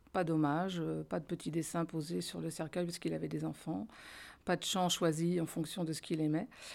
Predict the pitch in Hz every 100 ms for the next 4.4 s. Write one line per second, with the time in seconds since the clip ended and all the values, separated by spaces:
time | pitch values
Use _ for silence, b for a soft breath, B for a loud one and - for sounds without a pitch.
0 | B B B B B B B B 190 196
1 | 208 - 208 - 240 226 196 - 190 180
2 | 175 175 196 - 165 165 175 185 180 160
3 | 175 208 208 247 220 190 196 190 170 165
4 | 156 151 196 269